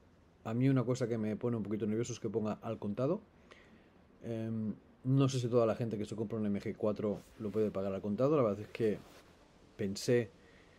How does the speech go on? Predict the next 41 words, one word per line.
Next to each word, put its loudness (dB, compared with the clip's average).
que 2
si -4
este -4
coche -2
va 4
dirigido 0
para 2
la 2
gente 0
necesitada 0
o -2
para -2
la -2
gente -2
que 0
no -2
se -6
puede 2
permitir -2
un -2
coche 2
nuevo, 2
eh, -4
y 0
para -2
mi -2
punto 2
de 4
vista 2
veinte 2
mil 0
euros 0
no -2
es, -6
veintiún -2
mil 6
euros, 2
doscientos -2
noventa 0
no -2
es -4